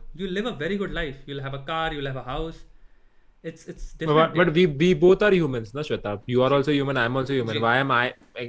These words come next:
Speaker 2: example being, you
Speaker 1: जी,
Speaker 2: live in
Speaker 1: जी।
Speaker 2: Europe, I live here।
Speaker 1: जी।
Speaker 2: Why are you living life in, on easy mode and being an in, this, I have to live life on a hard mode?
Speaker 1: Because, भाई,
Speaker 2: I, a lot of them think that
Speaker 1: Yeah।
Speaker 2: कि इतने टैक्सेस भर रहे हैं, for
Speaker 1: Within
Speaker 2: example।
Speaker 1: six months,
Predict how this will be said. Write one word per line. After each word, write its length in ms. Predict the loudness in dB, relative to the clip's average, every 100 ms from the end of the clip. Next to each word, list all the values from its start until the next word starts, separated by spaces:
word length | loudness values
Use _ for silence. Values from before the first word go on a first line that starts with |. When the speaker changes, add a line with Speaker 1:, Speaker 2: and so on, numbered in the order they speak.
| -6
Speaker 2:
example 360 | 2 2 4 0
being, 200 | 0 2
you 80 | 2
Speaker 1:
जी, 100 | 2
Speaker 2:
live 60 |
in 60 | 0
Speaker 1:
जी। 100 | 0
Speaker 2:
Europe, 220 | 0 0
I 120 | -2
live 180 | -4 -4
here। 280 | -2 -2 -4
Speaker 1:
जी। 180 | -8 -4
Speaker 2:
Why 240 | 0 4 4
are 100 | 4
you 100 | 2
living 280 | 2 0 -2
life 320 | 0 0 0 -4
in, 80 |
on 220 | -8 -6 -4
easy 320 | -2 0 0
mode 220 | 0 -2
and 220 | -4 -6 -8 _ _ _
being 240 | -2 0 2
an 60 |
in, 340 | 0 -4 -4 2
this, 160 | 2
I 160 | 4 2
have 100 | 0
to 160 | -2 -2
live 220 | 0 -2
life 200 | -2 -2
on 120 | -4
a 100 | -8
hard 280 | -6 -8 -8 -12
mode? 180 | -12 -10
Speaker 1:
Because, 300 | -10 -10 -14
भाई, 640 | -20 -20 -20 -20 _ -14
Speaker 2:
I, 200 | 2 6
a 60 | 8
lot 140 | 8
of 60 | 8
them 160 | 6
think 200 | 4 4
that 200 | 4 2
Speaker 1:
Yeah। 120 | -2 -4
Speaker 2:
कि 260 | -4 -4 -10 _ _ -8
इतने 200 | -4 -2
टैक्सेस 420 | 0 -2 -2 -2
भर 200 | 0 0
रहे 120 | 2
हैं, 80 | 0
for 100 | -2
Speaker 1:
Within 220 | -2 -2
Speaker 2:
example। 280 | -4 -4 -4
Speaker 1:
six 160 | -4 -4
months, 340 | -10 -10 -10